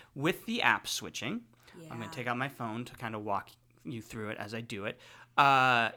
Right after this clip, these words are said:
Speaker 1: if you do, so if you have an iPhone ten, you'll know what I'm talking about. If you won't, if you don't, this might sound a little weird, but to bring up the, uh, app switcher, you do a little, like,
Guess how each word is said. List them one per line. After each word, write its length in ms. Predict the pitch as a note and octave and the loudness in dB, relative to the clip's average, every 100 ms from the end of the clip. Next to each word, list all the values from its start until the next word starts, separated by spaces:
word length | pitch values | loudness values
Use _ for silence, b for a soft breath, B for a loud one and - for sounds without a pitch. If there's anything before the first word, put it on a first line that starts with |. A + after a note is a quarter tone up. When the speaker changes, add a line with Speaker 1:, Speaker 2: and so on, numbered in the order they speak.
| _ | _
Speaker 1:
if 240 | - D#3+ D#3 | -2 -2 0
you 240 | D#3+ E3 | 0 0
do, 580 | D3+ D#3+ E3+ E3+ F3 E3+ | -2 -2 0 2 2 2
so 380 | - E3+ D3 D3+ | 4 8 10 8
if 160 | C#3+ | 4
you 80 | D#3+ | 2
have 240 | D3 E3+ F3 | 8 8 10
an 80 | |
iPhone 240 | D#3 C#3+ B2+ | 8 6 0
ten, 240 | - A2 | -2 -4
you'll 140 | G#2+ G#2+ | -2 -2
know 80 | G#2+ | 0
what 80 | |
I'm 100 | G2+ | 0
talking 320 | F#2+ B2 A2+ G#2 | 2 0 0 -2
about. 300 | G2+ G2 A#2+ | 0 0 -2
If 160 | - | -8
you 100 | A2+ | -8
won't, 400 | G#2+ C#3 C3+ B2+ | -6 -2 -2 -2
if 100 | A2+ | -6
you 60 | A#2+ | -6
don't, 480 | A#2 B2+ B2 A2 G#2+ | 0 0 0 -6 -8
this 160 | G#2+ | -6
might 140 | A#2+ - | -6 -4
sound 140 | A2 | -4
a 20 | |
little 120 | G#2+ | 0
weird, 220 | C#3 F3+ - B | 6 4 4 B
but 140 | - D#3 | -4 -2
to 80 | D#3 | -2
bring 580 | B2+ D3 F3 F#3 F3+ - - | 0 4 6 6 4 -2 4
up 340 | C#3 C3 - - - | 6 6 4 -20 -16
the, 800 | B2 A#2 G#2+ G#2+ G#2+ G#2+ G#2+ - - | -8 -4 -2 0 0 0 -2 -6 0
uh, 480 | C3+ G#2+ G2+ G2+ F#2+ - _ - A#2+ - - | 4 4 4 4 2 -4 _ -14 -12 -8 6
app 320 | D#3 F3+ - | 8 6 0
switcher, 600 | - - A2+ - A#2 D#3+ B B | -8 -4 -4 0 0 -2 B B
you 80 | C#3+ | -6
do 260 | C#3 C#3 C3+ | 0 2 2
a 60 | |
little, 420 | B2 C3 C#3 C3 B2+ | 2 2 2 4 6
like, 320 | A#2 A2 | 4 4